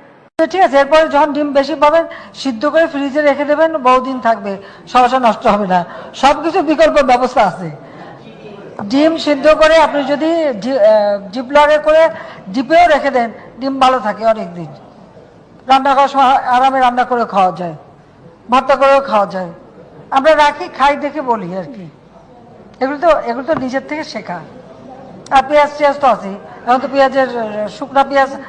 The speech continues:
এসে যাবে বাজারে, সেটারও ব্যবস্থা করা হচ্ছে। আমরা মাছে ভাতে বাঙালি, এই মাছে ভাতে বাঙালি হিসেবেই যেন আমরা থাকতে পারি। আর এখন মাছের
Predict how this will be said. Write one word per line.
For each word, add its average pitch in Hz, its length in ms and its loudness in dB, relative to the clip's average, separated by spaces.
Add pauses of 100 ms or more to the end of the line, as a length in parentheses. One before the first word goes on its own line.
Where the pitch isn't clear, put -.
(300)
এসে 254 200 0
যাবে 254 180 0
বাজারে, 214 360 -2
সেটারও 226 340 -6
ব্যবস্থা 220 360 -2
করা 190 180 -4
হচ্ছে। 185 280 -10 (500)
আমরা 240 340 6
মাছে 226 280 4
ভাতে 247 200 6
বাঙালি, 226 520 6 (500)
এই 208 140 6
মাছে 233 280 6
ভাতে 294 160 8
বাঙালি 247 540 6
হিসেবেই 277 460 6
যেন 226 280 6
আমরা 202 340 6 (320)
থাকতে 208 300 4
পারি। 247 340 6 (340)
আর 214 200 6
এখন 254 300 6
মাছের 240 440 6